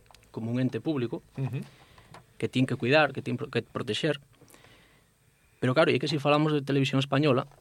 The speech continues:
Speaker 1: y aquí voy a ponerme yo un poco a meterlo en el huello, y parece que, mm, en este caso chirrió un poco esa,
Speaker 2: Pues sí, la verdad.
Speaker 1: esa labor pública que tienen, ¿no? Porque al final no estaba más que en, en prime time.
Speaker 2: Ujú.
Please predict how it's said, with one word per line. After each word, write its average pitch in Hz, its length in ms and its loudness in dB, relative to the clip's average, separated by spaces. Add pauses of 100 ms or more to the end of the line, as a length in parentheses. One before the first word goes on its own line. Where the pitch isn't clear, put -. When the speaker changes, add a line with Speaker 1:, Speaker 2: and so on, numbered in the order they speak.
(140)
Speaker 1:
y 123 80 -4
aquí 113 140 -6
voy 117 100 -2
a - 40 -6
ponerme 117 280 -2
yo 117 80 -2
un 117 60 -6
poco 117 760 -2
a 117 80 -4
meterlo 117 440 0
en 117 100 0
el 113 220 -2
huello, 123 320 2 (920)
y 127 120 -2
parece 165 220 -2
que, 165 180 -2 (340)
mm, 160 100 2
en - 720 -6
este 135 200 -6
caso 151 220 -2
chirrió 127 640 2
un 113 140 -10
poco 113 260 0
esa, 113 360 4
Speaker 2:
Pues 107 120 0
sí, 90 40 -14
la 87 60 -14
verdad. 85 220 -10
Speaker 1:
esa 113 160 0
labor 110 400 0
pública 107 380 -2
que 107 100 -4
tienen, 104 300 -4
¿no? 170 140 0 (920)
Porque 117 220 0
al 110 80 2
final 123 400 0 (380)
no 123 140 0
estaba 131 280 2
más 139 200 4
que 135 140 -2
en, 107 360 0
en 113 120 -2
prime 123 220 2
time. 147 280 2 (720)
Speaker 2:
Ujú. 131 280 -8